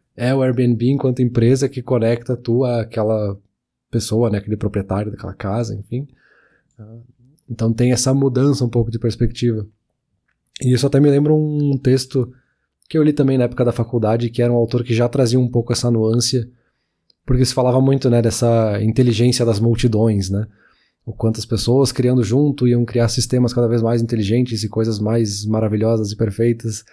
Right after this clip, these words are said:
nessa mesma lógica, assim, nessa mesma, esse mesmo otimismo desenfreado, ah, que existia pra Wikipédia, pra Uber, pra outras coisas, mesmo sabendo que tinha empresas e tinha outras coisas por trás,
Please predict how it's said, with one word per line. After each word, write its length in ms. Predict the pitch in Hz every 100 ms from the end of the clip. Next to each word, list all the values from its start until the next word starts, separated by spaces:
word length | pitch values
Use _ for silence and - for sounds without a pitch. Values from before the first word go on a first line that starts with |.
| _ _ -
nessa 240 | 123 -
mesma 240 | 127 131 131
lógica, 400 | 120 127 110 107
assim, 240 | 101 113
nessa 260 | 110 104 107
mesma, 540 | 107 110 117 113 110 _ _ _
esse 100 | -
mesmo 220 | 123 123 143
otimismo 580 | 143 135 131 135 135
desenfreado, 880 | 120 117 120 117 135 110 110 113 107 _ _ _ - _ -
ah, 280 | 113 113 123 _ _ _ _
que 100 | 113
existia 440 | 101 110 101 117
pra 160 | - 107
Wikipédia, 600 | 107 - 110 127 113 110
pra 280 | 104 101 98
Uber, 400 | 135 123 113 104
pra 100 | 107
outras 220 | 107 107
coisas, 420 | - 127 135 120
mesmo 240 | 120 123
sabendo 420 | 127 - 110 113 113
que 160 | -
tinha 300 | - 120 110
empresas 500 | 104 101 113 127 113
e 40 | 101
tinha 140 | 117
outras 180 | 110 107
coisas 260 | 117 107
por 160 | - 101
trás, 380 | 107 117 120